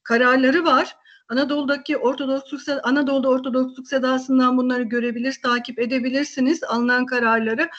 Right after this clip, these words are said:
hangi birleşimde, hangi tarihte alınmış. Ve bu Türk Ortodoks Patrikhanesi'ni kuranlar yine,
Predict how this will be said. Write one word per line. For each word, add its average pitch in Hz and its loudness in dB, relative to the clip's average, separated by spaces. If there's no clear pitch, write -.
hangi 294 6
birleşimde, 254 2
hangi 262 2
tarihte 240 -4
alınmış. 247 -4
Ve 330 2
bu 403 2
Türk 440 2
Ortodoks 320 0
Patrikhanesi'ni 254 -2
kuranlar 302 0
yine, 349 2